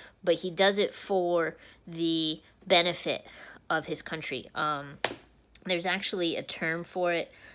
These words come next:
uh, enlightened despot. Um, so this is an authoritarian ruler who does everything they do to make their country better. It's not about how they feel or what they want for themselves. It's what they think is best for their country. They can still be horrible people and do horrible things,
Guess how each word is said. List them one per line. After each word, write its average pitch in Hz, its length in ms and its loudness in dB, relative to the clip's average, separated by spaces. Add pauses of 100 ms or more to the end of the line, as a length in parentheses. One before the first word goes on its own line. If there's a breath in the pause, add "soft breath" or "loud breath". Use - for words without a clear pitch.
(140 loud breath)
uh, 151 400 -6
enlightened 160 640 -6
despot. 143 480 -2 (580 loud breath)
Um, 139 380 -6 (160)
so - 180 -4
this 165 220 -4
is 170 140 -8
an 160 100 -10
authoritarian 165 560 -4
ruler 165 320 -2
who 165 160 -8
does 165 340 0
everything 170 280 -2
they 165 120 -2
do 165 140 -2
to 202 240 -4
make 175 180 0
their 147 120 -6
country 165 340 -8
better. 143 340 -2
It's - 220 -6
not 160 180 4
about 151 220 0 (180)
how - 200 2
they 160 240 0
feel 165 360 0
or 156 80 -2
what 151 280 -2
they 160 180 2
want 151 320 -6
for 190 80 -6
themselves. 170 640 4 (400 loud breath)
It's - 180 -8
what 180 140 -2
they 165 100 0
think 165 240 -8
is 147 80 -10
best 151 240 -2
for - 80 -8
their 131 100 -4
country. - 420 -10 (320 loud breath)
They 175 80 4
can 175 160 -4
still 226 180 6
be 196 120 -2
horrible 175 380 0
people 160 380 -8
and 147 140 -10
do 160 80 -8
horrible 160 320 -2
things, 190 580 -2